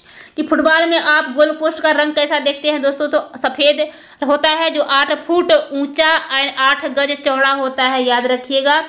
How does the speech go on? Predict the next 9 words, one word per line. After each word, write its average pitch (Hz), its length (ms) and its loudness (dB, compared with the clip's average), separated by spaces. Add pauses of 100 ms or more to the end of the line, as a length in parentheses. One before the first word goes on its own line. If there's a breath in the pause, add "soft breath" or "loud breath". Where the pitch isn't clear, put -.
(500 loud breath)
एक 254 200 0
सौ 285 180 0
सोलह 277 480 2
question 294 380 0
हम 294 80 -4
देखते 285 340 -2
हैं 302 100 0
कहाँ 285 460 0
है, 294 300 -2